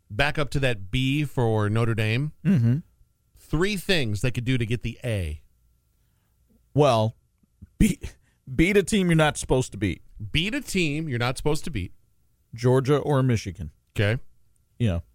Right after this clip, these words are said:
Speaker 2: the, the ten games that Notre Dame won this year, they were favorites in all ten of those. They were expected to win all ten of those.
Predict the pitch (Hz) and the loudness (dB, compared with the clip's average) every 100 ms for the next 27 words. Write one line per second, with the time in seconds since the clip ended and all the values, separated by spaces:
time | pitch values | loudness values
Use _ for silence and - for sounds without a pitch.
0 | _ 135 131 - - 127 - 165 185 196 | _ 0 0 0 -4 -4 0 2 2 4
1 | 180 160 160 127 123 143 143 151 143 139 | 2 4 2 2 0 2 2 2 2 2
2 | 131 110 113 110 - 98 95 92 95 95 | 2 2 2 2 0 0 0 2 0 2
3 | 92 92 92 _ _ _ _ _ _ _ | 0 0 -2 _ _ _ _ _ _ _
4 | 127 127 131 135 - 101 120 131 139 139 | 2 2 0 -4 -2 0 2 0 0 0
5 | 113 92 90 85 87 - - 104 90 92 | 2 2 0 0 -2 -10 0 0 2 -4
6 | - - 107 - 107 92 92 85 78 - | -4 -2 -2 -2 -4 -4 -2 -2 -2 -2
7 | 87 82 80 78 76 | -4 -4 -4 -6 -8